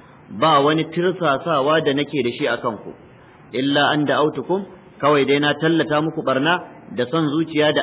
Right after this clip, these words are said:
ayyukan sabo da masha'a da holewa. An gane ko? "Illa an da'autukum fastajabtum li", sai kuka amsa mun.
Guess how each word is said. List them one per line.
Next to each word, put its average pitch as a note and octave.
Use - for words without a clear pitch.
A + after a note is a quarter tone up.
ayyukan D#3+
sabo D3
da D3+
masha'a D3+
da C3+
holewa. D3+
An C3+
gane D3+
ko? F3
"Illa D#3
an E3+
da'autukum D#3+
fastajabtum E3+
li", E3+
sai F3
kuka F3
amsa C3
mun. F#2